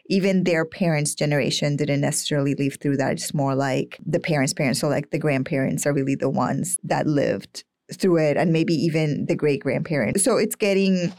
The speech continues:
more and more far removed. So definitely this drama is kind of like a never forget about this and don't forgive. And yeah, please apologize. But I think that the drama just, just falls short. And I actually,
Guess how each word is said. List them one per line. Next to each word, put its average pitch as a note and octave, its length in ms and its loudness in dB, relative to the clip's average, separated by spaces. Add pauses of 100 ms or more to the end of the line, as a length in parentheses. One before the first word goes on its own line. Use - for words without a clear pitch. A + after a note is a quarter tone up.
(120)
more D#3+ 300 2
and D#3+ 100 0
more D3 180 2
far C#3+ 280 -2
removed. C3 400 0
So - 160 0
definitely D3 640 -2 (420)
this D#3+ 240 0
drama C#3+ 340 0
is D3+ 120 -2
kind D3 180 0
of C#3 80 0
like C#3 180 0
a D3+ 60 0
never C#3 240 0
forget D3 540 -2
about C#3 340 -2
this C3+ 500 0
and C#3+ 340 0
don't C#3 200 0
forgive. C#3 720 -2 (160)
And E3 380 2
yeah, D3+ 260 2
please C#3+ 300 -2
apologize. - 560 0
But G#3 520 2
I G3+ 120 2
think A3 300 0
that F#3 380 0 (100)
the A#3+ 180 2
drama F3+ 420 2
just, E3+ 420 0 (200)
just F3+ 260 0
falls E3+ 260 2
short. D3 380 0 (140)
And B3 120 4
I B3+ 280 0
actually, C4+ 760 0